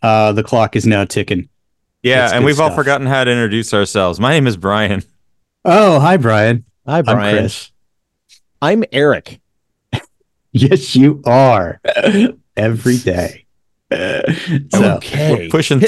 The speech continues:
Speaker 2: three hundred
Speaker 3: ground.
Speaker 2: episodes of this podcast, and we still don't
Speaker 3: Running.
Speaker 2: know how to do it. So we're good
Speaker 3: Nope.
Speaker 2: with this.
Speaker 1: I mean,
Speaker 3: Okay.
Speaker 1: it's part of the charm. Part of the
Speaker 2: It is.
Speaker 1: charm.
Speaker 2: It is.
Speaker 1: Uh,
Speaker 2: Yes.
Speaker 1: did you, did either of you have any inclinations for any sort of just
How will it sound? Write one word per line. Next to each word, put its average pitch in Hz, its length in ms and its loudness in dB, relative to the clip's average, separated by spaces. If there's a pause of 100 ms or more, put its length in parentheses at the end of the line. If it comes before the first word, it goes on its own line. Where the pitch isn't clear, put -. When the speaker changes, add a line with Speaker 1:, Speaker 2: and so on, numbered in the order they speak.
(120)
Speaker 2:
three - 60 4
hundred 156 200 2
Speaker 3:
ground. 147 140 2
Speaker 2:
episodes 139 380 2
of 120 80 0
this 107 160 -6
podcast, 131 640 0
and 113 80 -4
we 110 80 -2
still 143 240 0
don't 113 160 2
Speaker 3:
Running. 101 100 0
Speaker 2:
know 92 60 0
how 95 120 -2
to 82 60 -8
do 95 200 0
it. 92 200 -4
So 101 340 0
we're 107 120 2
good 107 140 0
Speaker 3:
Nope. 101 60 -2
Speaker 2:
with 82 80 -6
this. 87 360 -4 (100)
Speaker 1:
I 117 100 -2
mean, 123 360 2
Speaker 3:
Okay. 110 260 -10
Speaker 1:
it's 82 100 -12
part - 200 0
of 110 80 -2
the 98 40 -2
charm. 87 460 -2 (240)
Part 107 180 0
of 92 60 0
the 113 60 0
Speaker 2:
It 110 80 -2
is. 87 40 -2
Speaker 1:
charm. 78 220 -6 (160)
Speaker 2:
It 101 200 -2
is. 82 280 -4
Speaker 1:
Uh, 127 420 4
Speaker 2:
Yes. - 220 -4 (580)
Speaker 1:
did 127 220 2
you, 156 240 4
did 135 320 0
either 175 240 4
of 143 100 2
you 156 140 4
have 135 240 2
any 131 180 4
inclinations 113 640 0
for 107 200 -2
any 107 140 2
sort 107 240 0
of 98 120 -2
just 104 280 -2